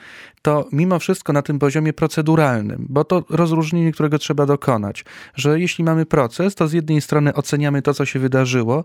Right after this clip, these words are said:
z drugiej strony musimy to zrobić wedle określonej procedury. I jeśli się zgadza z procedurą, to jest poprawne formalnie. I my nie mamy wątpliwości co do tego, że proces Jezusa był formalnie prawidłowy.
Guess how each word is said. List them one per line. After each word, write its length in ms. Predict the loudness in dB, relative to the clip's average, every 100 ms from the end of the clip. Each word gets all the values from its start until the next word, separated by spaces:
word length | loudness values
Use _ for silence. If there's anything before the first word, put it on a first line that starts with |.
| -4
z 100 | -2
drugiej 340 | 0 2 0
strony 360 | -2 0 0 2
musimy 380 | 2 2 0 2
to 140 | 2
zrobić 400 | 2 0 0 -4
wedle 400 | -2 -2 0 -2
określonej 540 | -2 -4 -2 -2 -2
procedury. 640 | -2 -4 -2 -2 -2 -4 -8 -14 -20 -20 -20 -2
I 320 | 0 2 0
jeśli 320 | 0 0 -2
się 120 | -2
zgadza 320 | -2 -2 -2
z 80 | -4
procedurą, 680 | -4 -2 0 0 2 2 0 -6 -18
to 80 | -2
jest 140 | 0 0
poprawne 420 | 0 0 2 0
formalnie. 680 | 2 2 2 0 -4 -8 -10 -16 -18 2
I 80 |
my 120 | 2 4
nie 100 | 2
mamy 260 | 2 2
wątpliwości 920 | 2 -2 -2 0 2 0 -2 -6 -4 -2
co 120 | -2
do 100 | 0
tego, 380 | 0 0 0 0
że 200 | 2 -2
proces 460 | 0 -4 0 -2 0
Jezusa 680 | -2 0 -2 0 0 -2 -4 -18 -20 _
był 360 | 2 2 0 -6
formalnie 480 | -4 0 2 2 0
prawidłowy. 720 | 0 -2 2 2 2 -2 -10